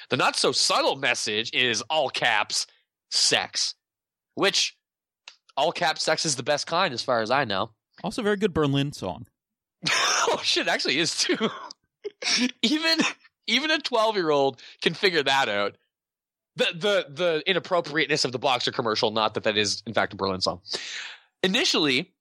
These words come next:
Speaker 1: I viewed the commercial about a month ago, and I'd not seen it lately on the major networks.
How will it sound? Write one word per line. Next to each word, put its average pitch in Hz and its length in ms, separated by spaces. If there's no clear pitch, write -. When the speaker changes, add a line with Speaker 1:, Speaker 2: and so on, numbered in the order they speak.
Speaker 1:
I 170 60
viewed 185 200
the 254 60
commercial 185 400
about 151 180
a 120 60
month 190 280
ago, 113 480
and 269 80
I'd 277 80
not 415 160
seen 330 240
it 165 120
lately 160 220
on 147 100
the 139 60
major 143 220
networks. 139 480